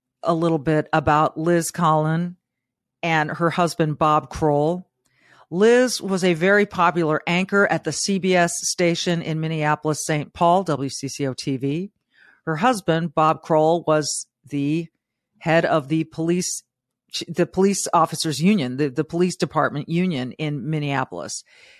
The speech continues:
Um, and so imagine having those two people living under the same roof when the George Floyd event happens.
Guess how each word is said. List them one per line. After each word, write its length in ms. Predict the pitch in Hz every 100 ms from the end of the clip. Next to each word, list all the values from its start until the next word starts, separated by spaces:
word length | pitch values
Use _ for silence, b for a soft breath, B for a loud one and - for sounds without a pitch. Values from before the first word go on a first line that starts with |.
| b -
Um, 320 | 151 147 151
and 240 | - 170 175
so 540 | - 202 196 185 180 _ _ _ _ _ _ - -
imagine 560 | 196 202 226 262 302 285
having 340 | 226 214 202
those 260 | 190 202 -
two 160 | 233
people 480 | - 202 170 151 147
living 240 | 170 196
under 140 | 196 170
the 100 | 156
same 360 | - 196 185
roof 320 | 175 160 - - _
when 220 | 160 170
the 80 | 165
George 320 | 151 160 156
Floyd 280 | - 151 147
event 260 | 131 131 131
happens. 580 | 131 117 - 95 -